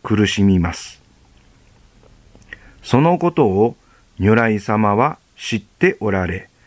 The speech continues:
すべての人々を救うと誓われ、この私も漏れなく入っています。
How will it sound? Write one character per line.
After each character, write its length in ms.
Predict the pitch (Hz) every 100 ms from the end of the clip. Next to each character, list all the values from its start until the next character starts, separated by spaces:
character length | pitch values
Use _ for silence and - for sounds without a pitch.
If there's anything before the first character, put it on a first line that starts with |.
| _ _ _
す 200 | - 120
べ 180 | 120 104
て 200 | - 175
の 220 | 160 107
人 400 | - - 170 165
々 420 | 127 - 165 170
を 80 | 110
救 520 | - - - 180 156
う 80 | 104 - -
と 240 | 254 - _
誓 220 | - - 113
わ 200 | 104 87
れ、 160 | - _ _ _ _ _ _ _ _ -
こ 160 | 123
の 200 | 120 113
私 440 | 107 107 104 - 117
も 280 | 165 139 - 90
漏 140 | 107
れ 120 | 170
な 160 | 190 180
く 260 | 127 107 - -
入 240 | - 104
っ 40 |
て 400 | 85 _ - 185 -
い 100 | 95
ま 140 | -
す。 280 | - -